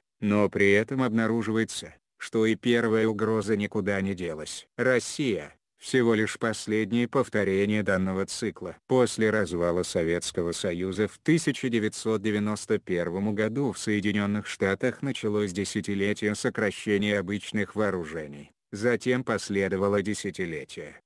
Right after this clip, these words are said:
в течение которого внимание было сосредоточено на ведении военных действий против повстанческих группировок,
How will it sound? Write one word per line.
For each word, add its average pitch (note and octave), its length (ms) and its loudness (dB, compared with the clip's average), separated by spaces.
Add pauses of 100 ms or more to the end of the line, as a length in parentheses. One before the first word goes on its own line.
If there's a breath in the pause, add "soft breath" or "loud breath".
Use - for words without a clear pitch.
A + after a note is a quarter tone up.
(140)
в - 100 -20
течение G#2+ 640 2
которого G#2 480 0
внимание A2+ 560 2
было A2 240 0
сосредоточено G2+ 1000 0
на A2 140 2
ведении G2+ 500 2
военных G2 560 0
действий G#2 560 0
против A#2 440 -2
повстанческих G#2+ 920 -2
группировок, A2 760 -2